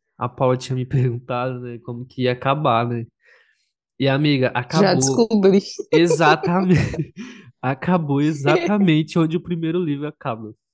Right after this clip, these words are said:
Speaker 1: A história do
Speaker 2: É,
Speaker 1: primeiro
Speaker 2: e,
Speaker 1: livro.
Speaker 2: gente,
Speaker 1: Ah, eu fiquei
Speaker 2: é,
Speaker 1: de
Speaker 2: isso
Speaker 1: cora-,
Speaker 2: é um
Speaker 1: gente,
Speaker 2: adendo,
Speaker 1: é
Speaker 2: né?
Speaker 1: incrível, porque, amiga, eu li o primeiro livro, você sabe, eu já sabia de tudo que ia acontecer,
Speaker 2: Uhum.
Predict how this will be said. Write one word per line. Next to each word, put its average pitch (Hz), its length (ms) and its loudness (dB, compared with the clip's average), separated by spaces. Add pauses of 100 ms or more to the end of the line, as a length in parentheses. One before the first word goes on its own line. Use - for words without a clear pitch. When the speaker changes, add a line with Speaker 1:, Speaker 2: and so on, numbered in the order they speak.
(540)
Speaker 1:
A 120 100 -12
história 120 360 -6
do - 100 -4
Speaker 2:
É, 277 300 2
Speaker 1:
primeiro 247 180 0
Speaker 2:
e, 226 120 0
Speaker 1:
livro. 202 60 0
Speaker 2:
gente, 202 680 -2 (1300)
Speaker 1:
Ah, 139 200 2
eu 143 60 2
fiquei 135 280 0
Speaker 2:
é, - 140 -6
Speaker 1:
de 123 100 -10
Speaker 2:
isso - 20 -10
Speaker 1:
cora-, 135 220 2
Speaker 2:
é - 40 0
um 190 120 0
Speaker 1:
gente, 185 220 6
Speaker 2:
adendo, 190 160 2
Speaker 1:
é 151 80 2
Speaker 2:
né? 190 160 0
Speaker 1:
incrível, 185 280 0
porque, 165 380 -4 (640)
amiga, 143 640 -2 (440)
eu 147 180 -2
li 139 180 0
o 135 60 -4
primeiro 139 360 -6
livro, 123 200 -6
você 131 180 -10
sabe, 113 580 -6
eu 127 120 -4
já 143 120 -2
sabia 156 380 -4
de - 180 -12
tudo 170 220 -12
que 196 100 -2
ia 185 60 0
acontecer, 175 840 0
Speaker 2:
Uhum. - 40 -20